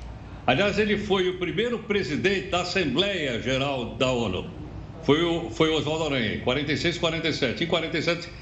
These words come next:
aliás, não foi só criado o Estado de Israel. Foram criados dois estados. O Estado de Israel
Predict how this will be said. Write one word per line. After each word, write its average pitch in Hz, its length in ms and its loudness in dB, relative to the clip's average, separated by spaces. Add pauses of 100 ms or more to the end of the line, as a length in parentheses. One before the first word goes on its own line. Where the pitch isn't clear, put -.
(160)
aliás, 185 240 4
não 226 120 2
foi 240 120 4
só 240 140 0
criado 220 300 0
o - 20 -6
Estado 208 220 -2
de 208 80 -2
Israel. 165 440 -2 (360)
Foram 151 160 2
criados 185 320 0
dois 214 280 0
estados. 131 640 -6 (880)
O 131 60 2
Estado 143 460 2
de 214 160 4
Israel 170 460 -2